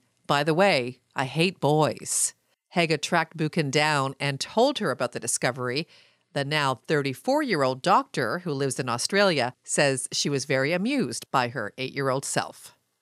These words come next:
An environmental activist in Senegal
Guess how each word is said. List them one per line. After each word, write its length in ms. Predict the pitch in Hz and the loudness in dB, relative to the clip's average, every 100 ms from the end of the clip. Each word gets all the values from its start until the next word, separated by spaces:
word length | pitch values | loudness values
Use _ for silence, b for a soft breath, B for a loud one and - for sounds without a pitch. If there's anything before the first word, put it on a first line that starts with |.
| _ _ _ B B | _ _ _ B B
An 120 | 196 226 | -2 0
environmental 680 | 208 214 233 220 220 220 | 2 4 4 4 2 2
activist 600 | 160 185 - 180 151 143 | 2 2 0 0 2 2
in 240 | - 156 147 | 0 0 0
Senegal 580 | - 220 226 160 113 | 0 2 2 2 0